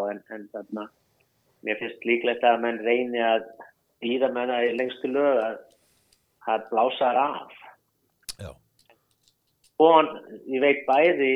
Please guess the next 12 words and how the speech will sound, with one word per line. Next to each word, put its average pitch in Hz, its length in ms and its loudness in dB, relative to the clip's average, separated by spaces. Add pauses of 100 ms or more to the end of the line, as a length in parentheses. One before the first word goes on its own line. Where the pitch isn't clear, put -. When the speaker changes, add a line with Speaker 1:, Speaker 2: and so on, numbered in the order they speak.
Speaker 1:
á 123 200 2
Hól-, 143 420 0
nei, 131 180 2
bæði 143 420 4
í 127 180 -2
Eyjum 143 440 2
og 131 240 2
í, 120 120 -2 (220)
í 117 160 -8
sem 113 180 -10
sagt - 240 -16
Ægi, 110 300 -2